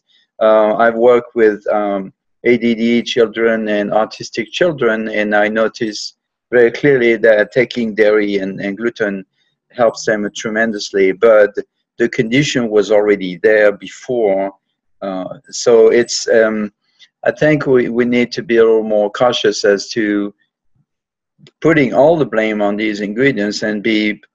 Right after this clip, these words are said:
uh, understanding that the reason all of this, we are sensitive to that is because our gut is not healthy to start with.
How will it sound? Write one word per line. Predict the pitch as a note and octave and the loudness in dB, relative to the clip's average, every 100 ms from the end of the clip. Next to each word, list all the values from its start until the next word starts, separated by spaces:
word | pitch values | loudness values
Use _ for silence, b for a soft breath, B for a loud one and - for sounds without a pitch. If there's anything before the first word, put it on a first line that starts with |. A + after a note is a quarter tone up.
| _ _ | _ _
uh, | G#2+ G#2+ G#2+ - A#2 | 0 2 2 2 0
understanding | A2+ - C#3+ C3+ A#2+ A2 | -2 -2 0 2 0 2
that | G#2 G#2 G2+ G2 B B B _ _ | 4 4 4 2 B B B _ _
the | A2+ G#2+ | -4 0
reason | B2 C3+ B2 A2 | 2 0 -2 0
all | A#2 A#2+ | 2 4
of | A#2 G#2 | 2 0
this, | - A2 A2 | -8 -10 -4
we | A#2 B2 | 0 4
are | C#3+ C#3+ | 4 2
sensitive | - G#2 - G#2 G#2 | -4 -8 -8 -8 -4
to | A2 | 0
that | G#2+ | 2
is | G#2 | 2
because | - A2+ A#2 A2+ G#2 | 0 -2 2 2 2
our | G#2+ | 0
gut | - A#2+ A2+ | 2 2 2
is | G2+ G2+ | -2 -6
not | G#2+ G2 G2 | -4 -4 -2
healthy | G2+ G#2 - G2 | -2 -2 -6 -12
to | - | -14
start | - - C3+ A2 | -8 -2 -2 -2
with. | F2+ - - | -8 -12 -20